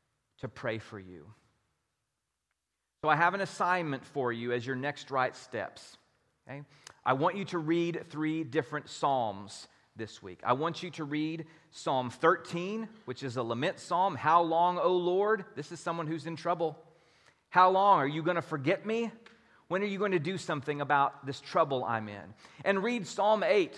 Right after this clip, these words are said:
which is just a psalm of praise. "O Lord, our Lord, how majestic is your name." And read Psalm thirty-one,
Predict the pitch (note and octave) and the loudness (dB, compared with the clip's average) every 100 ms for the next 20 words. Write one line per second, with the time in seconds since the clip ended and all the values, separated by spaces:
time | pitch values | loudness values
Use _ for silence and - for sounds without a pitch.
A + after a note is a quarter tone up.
0 | - E3 F#3 D#3 A3+ G#3+ - E3+ - G3+ | -6 -4 -4 -2 0 0 0 -4 -2 0
1 | F#3+ F3+ D#3+ - - F3+ F3+ E3+ C#3+ A2 | 2 2 0 -4 -6 0 0 0 -4 -8
2 | A2 - - - - F3 E3 E3 E3 D#3 | -16 -20 -20 -20 0 2 4 2 6 6
3 | D3+ C#3+ C3+ C3+ B2 C#3 C3+ A#2+ A2 C3+ | 6 4 2 0 0 2 0 -2 -2 -2
4 | - A#2+ - A#2+ A#2 G#2+ G#2+ G2+ G2 A#2+ | -2 -12 -8 -8 -6 -6 -6 -10 -12 -18
5 | B2 _ _ _ _ _ _ _ _ _ | -20 _ _ _ _ _ _ _ _ _
6 | _ - F#3 A3 F3+ - F#3+ F#3 D#3+ F3+ | _ -4 -2 -2 -4 -2 0 2 0 2
7 | F3+ F3+ D3+ D3+ C#3 A#2 G#2 | 2 0 -2 -2 -2 -2 -8